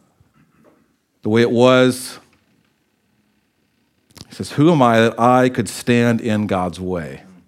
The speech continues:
Now, if you know anything about Peter, you know that this is, this is the position that he, he was very much rebuked in by Jesus.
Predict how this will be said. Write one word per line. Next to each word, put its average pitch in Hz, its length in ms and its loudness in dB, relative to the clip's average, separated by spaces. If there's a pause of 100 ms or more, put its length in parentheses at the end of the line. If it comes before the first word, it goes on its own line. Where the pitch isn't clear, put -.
Now, - 280 -18
if 139 80 -8
you 156 80 0
know 170 60 2
anything 214 220 2
about 156 220 2
Peter, 160 220 2
you 120 100 0
know 135 160 2
that 123 280 -2 (280)
this - 180 -10
is, 143 220 0 (720)
this 180 140 0
is 220 80 0
the 175 80 0
position 160 420 0
that 135 140 2
he, 131 320 0 (920)
he - 100 -6
was 120 160 0
very 139 220 2
much 175 140 2
rebuked 165 320 2
in 87 220 -2 (580)
by 127 120 2
Jesus. 127 420 -4